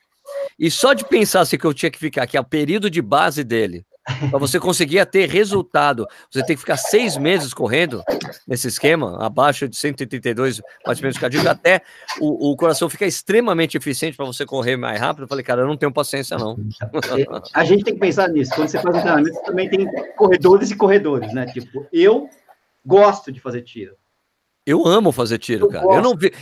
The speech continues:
Speaker 2: Eu
Speaker 1: eu
Speaker 2: gosto.
Speaker 1: não vivo sem tiro de quatrocentos metros,
Speaker 2: Agora,
Speaker 1: cara.
Speaker 2: tem
Speaker 1: Não
Speaker 2: coisa
Speaker 1: vivo.
Speaker 2: que odeia fazer tiro. Então você também se adapta ao método de treinamento. Tem esse negócio, né? Ou melhor, você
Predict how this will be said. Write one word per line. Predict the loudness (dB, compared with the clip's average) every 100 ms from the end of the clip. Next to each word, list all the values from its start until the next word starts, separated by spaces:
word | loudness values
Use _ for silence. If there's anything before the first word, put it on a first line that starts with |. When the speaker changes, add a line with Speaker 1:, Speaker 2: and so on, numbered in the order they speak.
| 0
Speaker 2:
Eu | 4
Speaker 1:
eu | 6
Speaker 2:
gosto. | 6
Speaker 1:
não | 4 4 2
vivo | 2 2 2 0
sem | -2 -4
tiro | -2 -2 -2
de | -2
quatrocentos | -2 -2 -4 0
metros, | 0 0
Speaker 2:
Agora, | 0 -2
Speaker 1:
cara. | -2
Speaker 2:
tem | -2
Speaker 1:
Não | 0
Speaker 2:
coisa | 2 2
Speaker 1:
vivo. | 0 -2
Speaker 2:
que | -2
odeia | -2 2 4 4 2 -8 -12
fazer | -10 -10
tiro. | -12 -14 -14
Então | -10 -8
você | -8 -4
também | -4 0 -2
se | 0
adapta | 0 2 0 -2
ao |
método | -4 -4 -4
de |
treinamento. | -2 -2 -2 -4 -8 -10
Tem | -8
esse | -4
negócio, | 0 2 2 0
né? | -6 -2
Ou | -2
melhor, | 0 -2
você | -2 2 0 0